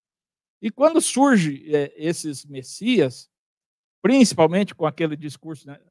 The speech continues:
de que eu sou outsider, sou de fora, eu vim aqui pra, pra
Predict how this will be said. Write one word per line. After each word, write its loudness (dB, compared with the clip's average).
de -18
que -12
eu -10
sou -2
outsider, -2
sou -8
de -18
fora, 4
eu 4
vim -8
aqui -10
pra, -4
pra -14